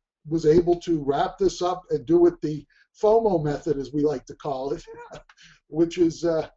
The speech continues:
uh, using a padded flat rate envelope. Uh,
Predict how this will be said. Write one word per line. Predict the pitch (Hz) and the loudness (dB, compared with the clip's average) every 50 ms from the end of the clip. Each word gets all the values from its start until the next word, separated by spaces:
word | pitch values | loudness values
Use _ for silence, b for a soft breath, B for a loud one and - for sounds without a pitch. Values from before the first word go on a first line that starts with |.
| _ _ _ _ _ _ - 254 160 | _ _ _ _ _ _ -20 -18 -14
uh, | 165 160 151 147 160 160 | -10 -8 -6 -6 -6 -6
using | 156 135 165 190 180 196 214 190 | -6 -6 -6 -4 -4 -4 -4 -4
a | 156 | -6
padded | - - 160 160 170 - 202 190 170 | -6 -2 -2 0 0 2 0 -2 -2
flat | - - 175 180 185 190 - 190 | -4 -4 -4 -2 -2 -2 -4 -2
rate | 190 190 180 185 | 0 2 2 2
envelope. | 190 202 214 196 185 156 135 - 139 156 - - _ - 151 | 0 -4 -4 -2 -2 0 0 0 -2 -2 -4 -6 _ -8 -8
Uh, | 135 135 131 127 127 | -6 -6 -6 -8 -10